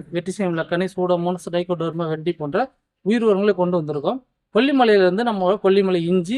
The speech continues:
கொல்லிமலை, கொல்லிமலை இஞ்சி, கொல்லிமலை அன்னாச்சி, கொல்லிமலை மஞ்சள் எல்லாமே வந்து ஆர்கானிக் முறையில விளைஞ்சது. அங்க எதுவுமே கெமிக்கல் யூஸ் பண்ணல.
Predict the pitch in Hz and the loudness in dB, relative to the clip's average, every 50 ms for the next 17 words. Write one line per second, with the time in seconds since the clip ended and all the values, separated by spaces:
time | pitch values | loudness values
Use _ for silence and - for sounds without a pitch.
0 | 277 - - 190 185 190 190 185 185 175 165 165 160 151 147 135 _ _ _ _ | -6 -6 -2 0 4 4 4 4 2 0 0 -2 -4 -4 -6 -8 _ _ _ _
1 | _ _ _ _ _ _ _ _ _ _ _ _ _ _ _ _ _ _ _ _ | _ _ _ _ _ _ _ _ _ _ _ _ _ _ _ _ _ _ _ _
2 | _ _ _ - 196 202 220 226 220 214 196 175 170 170 175 180 247 - - 190 | _ _ _ 2 4 4 4 4 2 2 2 2 2 2 0 -2 -4 2 4 4
3 | 202 214 208 196 185 165 156 170 185 180 180 - 269 - - 208 196 202 208 202 | 4 4 4 2 2 2 4 4 4 4 2 2 -8 -4 2 4 4 4 4 2
4 | 196 180 156 156 165 175 170 180 180 - _ _ _ _ _ - 156 170 185 196 | 0 0 0 0 0 2 2 2 0 0 _ _ _ _ _ -4 0 6 6 6
5 | 202 214 220 214 196 185 180 220 285 - - - 160 175 202 202 202 220 214 208 | 6 6 4 2 0 0 0 0 -2 -4 -2 2 6 6 6 6 4 0 0 0
6 | 185 185 185 180 185 196 196 180 170 170 160 160 175 190 180 165 156 151 160 160 | -2 -2 0 2 4 4 4 2 2 0 -2 0 2 2 2 2 0 -4 -2 -2
7 | 175 185 196 180 185 170 175 185 - 196 185 175 170 180 175 - - 156 143 147 | 0 -2 0 0 0 0 0 0 2 2 2 2 2 0 -2 -2 -4 -4 0 0
8 | 190 | 0